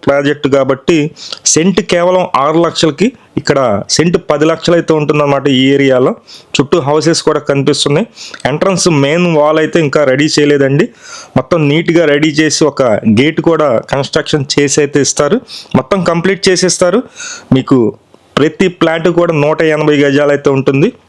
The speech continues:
ఎవరైనా ఇంట్రెస్టెడ్ పర్సన్స్ ఉన్నట్లయితే పైన ఓనర్ నెంబర్ అయితే ఇచ్చాం, అలా ఫోన్ చేయండి. అలాగే వాచ్‌మ్యాన్ రూమ్ కూడా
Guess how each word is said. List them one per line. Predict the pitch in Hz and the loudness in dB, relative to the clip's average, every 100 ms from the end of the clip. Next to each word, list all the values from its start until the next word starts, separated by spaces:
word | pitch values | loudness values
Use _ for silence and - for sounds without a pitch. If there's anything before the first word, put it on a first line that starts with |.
| - 117 | 0 0
ఎవరైనా | 160 175 175 165 - | 2 0 0 -2 -4
ఇంట్రెస్టెడ్ | 123 165 - 175 170 | -2 -2 -2 -2 -2
పర్సన్స్ | 151 139 165 - 151 | -2 -2 -4 -2 0
ఉన్నట్లయితే | 151 143 143 139 156 - | -2 0 -2 0 -2 0
పైన | 139 147 131 | 0 2 2
ఓనర్ | 135 151 147 | 2 0 0
నెంబర్ | 139 151 | 0 -2
అయితే | 147 135 | -2 -4
ఇచ్చాం, | - 139 | 0 0
అలా | 127 120 | 0 0
ఫోన్ | 131 135 135 | 0 0 0
చేయండి. | 135 139 226 - - - 117 | 2 0 -2 -6 -16 -4 -2
అలాగే | 139 151 123 | 0 0 0
వాచ్‌మ్యాన్ | 151 - 170 165 151 | 0 -2 -2 0 0
రూమ్ | 151 | 0
కూడా | 156 | -2